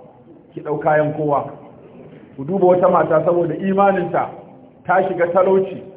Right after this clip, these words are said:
ta shiga wahala, ta shiga rashi, ta zo ta nemi taimako a wajen wani, ya ce shi ba zai ba ta taimako ba sai in zai lalata da ita. Ta je ta nema, ta rasa, ta dawo, ta ce ta yarda. Za a yi lalata, ta ce, "Ka ji tsoron Allah." Ya ji tsoron Allah, ya kawo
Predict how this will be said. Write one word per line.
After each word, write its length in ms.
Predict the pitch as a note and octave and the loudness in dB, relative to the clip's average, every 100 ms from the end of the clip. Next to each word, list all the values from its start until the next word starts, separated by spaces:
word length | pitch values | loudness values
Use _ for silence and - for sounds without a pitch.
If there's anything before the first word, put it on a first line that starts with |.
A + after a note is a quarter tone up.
| - - | -20 -4
ta 160 | F#3+ G3+ F#3+ | 0 0 0
shiga 180 | E3+ F#3+ | 2 2
wahala, 480 | F3 E3 F#3 D#3+ - - - - | 4 2 2 0 -2 -10 -18 -4
ta 160 | G3+ G#3+ | 0 0
shiga 240 | G3+ E3 F#3+ | -2 2 4
rashi, 320 | G#3+ - - - - - - - - _ _ _ _ | 4 0 -4 -12 -16 -20 -20 -20 -20 _ _ _ _
ta 60 | F3 | 0
zo 120 | F3+ | 2
ta 100 | F#3+ | 2
nemi 240 | F#3+ D#3+ E3+ | 0 -2 0
taimako 320 | E3 D3+ D3 | 0 0 0
a 100 | D#3 C#3 | 0 0
wajen 260 | C3+ C#3 | -2 -4
wani, 240 | C#3 C#3 C3+ D#3+ | -6 -8 -12 -12
ya 80 | D#3+ | -10
ce 120 | C#3+ | -8
shi 120 | F3+ | -6
ba 120 | E3+ | -2
zai 100 | D#3+ | 0
ba 140 | D3+ D3+ | 2 0
ta 80 | D3+ | 0
taimako 380 | C3+ C3+ D3 | -6 -6 -6
ba 100 | C#3+ C#3+ | -6 -8
sai 100 | D#3 | -10
in 120 | D#3 D#3 | -8 -6
zai 120 | C#3 | -4
lalata 440 | A#2+ B2 C3 B2+ | -2 -2 -4 -6
da 80 | - | -10
ita. 200 | - - - - - - - - - | -16 -20 -20 -20 -20 -20 -20 -20 -2
Ta 100 | F3+ | 0
je 240 | E3+ F3 F3 | 4 6 6
ta 80 | F#3 | 4
nema, 360 | F3 D3+ D3 D3 D#3 | 2 2 2 2 2
ta 80 | |
rasa, 300 | E3 D#3+ D#3 C3 | 0 0 0 -2
ta 60 | D3 | 0
dawo, 240 | D3+ D3+ | 0 2
ta 160 | D3+ D3 | -2 -6
ce 60 | A#2+ | -6
ta 160 | D3 D3+ | 0 0
yarda. 300 | C3 - - - - - - - - - - - G#2+ | 0 -4 -10 -14 -20 -20 -20 -20 -20 -20 -20 -20 -2
Za 80 | E3+ | 0
a 120 | F3+ | 2
yi 40 | D3 | 2
lalata, 380 | C3+ D3+ D#3 | 2 0 -2
ta 120 | - D3 | -8 -12
ce, 80 | C#3+ | -12
"Ka 120 | C3 | -10
ji 100 | C#3+ | -10
tsoron 320 | D3+ B2 A#2 A#2+ | -10 -8 -8 -8
Allah." 220 | A#2 - - - - - - - - - - - - - | -12 -14 -20 -20 -20 -20 -20 -20 -18 -16 -16 -18 -20 -10
Ya 60 | B2+ | -4
ji 100 | D3 | -2
tsoron 340 | C#3+ C3 C3+ | 2 2 2
Allah, 260 | D3 D3 B2+ | 2 2 0
ya 60 | A#2+ | -2
kawo 160 | B2+ | -4